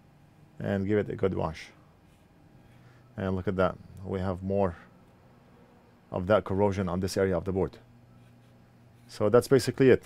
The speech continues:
I think what we can do here, I'll just replace this chip, this chip. I'll test and see if those are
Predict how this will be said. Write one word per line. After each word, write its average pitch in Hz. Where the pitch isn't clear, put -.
I 113
think 135
what 131
we 131
can 131
do 131
here, 139
I'll 120
just 127
replace 127
this 120
chip, 143
this 117
chip. 147
I'll 113
test 117
and 117
see 123
if 107
those 117
are 107